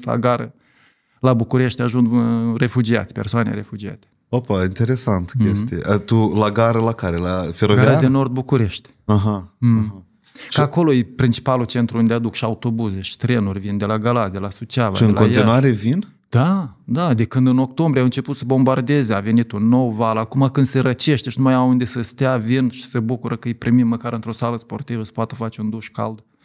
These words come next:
Speaker 2: Da, dar tu acolo cumva, câți oameni sunt? Tu cu ce te ocupi acolo? Este foarte interesant chestia asta.
Speaker 1: La București, m, fac încă un masterat, <laughs>
Speaker 2: Mhm.
Speaker 1: științe politice la S N S P A și fac studii rome.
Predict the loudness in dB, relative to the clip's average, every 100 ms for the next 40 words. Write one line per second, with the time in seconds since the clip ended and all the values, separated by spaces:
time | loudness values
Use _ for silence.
0 | _ _ _ _ _ _ 0 2 2 0
1 | -2 0 0 2 2 2 0 2 2 4
2 | 2 2 4 2 2 0 -2 0 2 2
3 | 2 0 -2 -2 -4 -6 -6 -10 -6 -8
4 | -8 -16 -18 -16 -16 -14 -4 -4 -2 -4
5 | 0 0 0 0 -2 -4 -6 -8 -4 -4
6 | -4 -2 0 0 0 0 2 2 0 -6
7 | -14 -16 -16 -20 -20 _ _ _ -6 -2
8 | 0 2 0 0 -2 -4 -4 -4 -4 0
9 | 2 4 4 2 2 0 -2 -4 -6 -8
10 | -2 -2 -4 _ 2 4 2 -4 -10 _
11 | -10 0 4 4 2 0 -2 -2 -4 -4
12 | -2 -2 -2 0 0 0 -4 -4 0 0
13 | -2 -8 -8 -8 -6 -6 -4 -2 0 0
14 | 0 0 2 2 -2